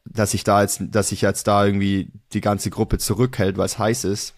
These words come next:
die Zeiten, <laughs> die Zeiten sind jetzt vorbei. Und das hast du halt beim Schwimmen gemerkt. Wie schon gesagt, ich hab gehofft, ab ersten Boje wird, äh, das Tempo langsamer. Ist nicht langsamer geworden. Es wurde bis zum Ende durchgezogen. Und selbst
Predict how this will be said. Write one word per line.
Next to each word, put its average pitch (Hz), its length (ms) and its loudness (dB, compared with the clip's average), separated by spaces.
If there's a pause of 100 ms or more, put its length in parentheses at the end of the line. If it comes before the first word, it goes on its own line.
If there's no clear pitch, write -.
(180)
die 104 80 -4
Zeiten, 104 720 2
<laughs> - 40 -20
die 113 120 2
Zeiten 104 380 2
sind 104 140 2
jetzt 95 120 -2
vorbei. 101 400 0 (720)
Und 98 220 2
das 92 160 2
hast 101 180 4
du - 40 4
halt 101 100 4
beim 98 100 2
Schwimmen 104 300 4
gemerkt. 107 400 4
Wie 95 220 0
schon - 200 -6
gesagt, 101 400 0
ich 107 120 -2
hab - 120 -2
gehofft, 101 360 0
ab 90 100 -4
ersten 98 320 0
Boje 98 300 4
wird, 98 320 2
äh, 87 80 4
das 92 120 0
Tempo 98 280 0
langsamer. 104 560 2 (160)
Ist 101 240 2
nicht 110 240 4
langsamer 107 420 2
geworden. 90 320 2
Es 95 160 0
wurde 107 220 6
bis 107 220 2
zum 113 120 2
Ende 110 220 4
durchgezogen. 104 640 2
Und 92 160 -2
selbst - 460 2